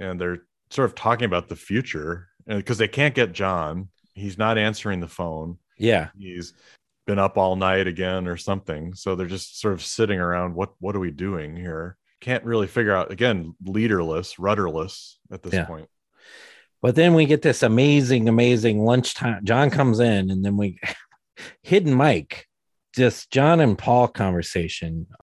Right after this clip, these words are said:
Speaker 2: just a, a tremendous conversation about the dynamics in the group. Uh, Paul saying, "John, you've always been boss, and I've been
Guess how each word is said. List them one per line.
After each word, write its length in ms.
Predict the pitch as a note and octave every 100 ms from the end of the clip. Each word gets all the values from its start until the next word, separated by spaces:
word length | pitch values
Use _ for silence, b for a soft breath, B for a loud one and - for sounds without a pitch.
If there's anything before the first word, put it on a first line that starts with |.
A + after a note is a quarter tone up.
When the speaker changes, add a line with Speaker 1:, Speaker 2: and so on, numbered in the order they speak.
| G2+
Speaker 2:
just 280 | G#2+ A#2+ -
a, 200 | G#2 F2 -
a 220 | G2 F2 _ _ - _ _
tremendous 580 | - A2 B2 F3+ G2 -
conversation 640 | - G#2 E2 - A#2 - E2+
about 300 | F2 E2 - - G2+
the 220 | F#2 E2+ _ -
dynamics 680 | A#2+ B2+ A#2+ A#2 A2+ G#2 -
in 100 | E2+
the 60 |
group. 540 | D#2 G#2+ B2+ A#2 - - - _ _ _ _ -
Uh, 240 | G#2 G2 -
Paul 380 | - C3 B2 A#2+
saying, 380 | - A#2 G2 E2+
"John, 360 | A2 G#2+ G#2
you've 260 | A2 G3 F#3+
always 280 | E3+ D#3+ C#3+
been 200 | D3 C3+
boss, 400 | D3 D3+ G#2 -
and 100 | A2
I've 160 | C3+ B2
been 240 | C3 B2